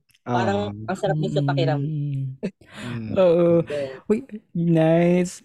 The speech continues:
Speaker 3: Nakalimutan ko, no, kasi nakalimutan ko if may ano ka ba doon, parang may naglagay ka ng pangalan doon sa Darna sketch mo? Like, pangalan mo?
Speaker 1: Um, nung ano po, nung sa compe-,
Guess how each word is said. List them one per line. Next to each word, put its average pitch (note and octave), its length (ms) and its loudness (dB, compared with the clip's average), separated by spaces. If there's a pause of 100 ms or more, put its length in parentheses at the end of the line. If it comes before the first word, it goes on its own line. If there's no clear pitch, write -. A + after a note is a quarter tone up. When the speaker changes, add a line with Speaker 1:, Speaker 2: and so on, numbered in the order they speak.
(140)
Speaker 3:
Nakalimutan D4 560 4
ko, G#3+ 240 4
no, G3 80 2
kasi G#3 320 2
nakalimutan G#3 480 4
ko F3 80 4
if F#3 240 0 (160)
may A#3+ 160 4
ano C#4 160 6
ka A3+ 160 4
ba F3 80 4
doon, D3 400 4
parang F3 320 4
may D#3+ 480 2 (160)
naglagay G3 560 2
ka G3 80 4
ng F3+ 80 4
pangalan C#3 480 2
doon D3 160 2
sa B2+ 320 0
Darna B2 560 2
sketch - 320 -4
mo? A2 240 -2 (1120)
Like, D3 160 0
pangalan C3+ 400 2
mo? A2 80 2
Speaker 1:
Um, F#3+ 400 -2 (1200)
nung A#3 160 0
ano A#3 240 -2
po, E3 160 0
nung G3 240 -4
sa F#3+ 160 -8
compe-, G3 320 -6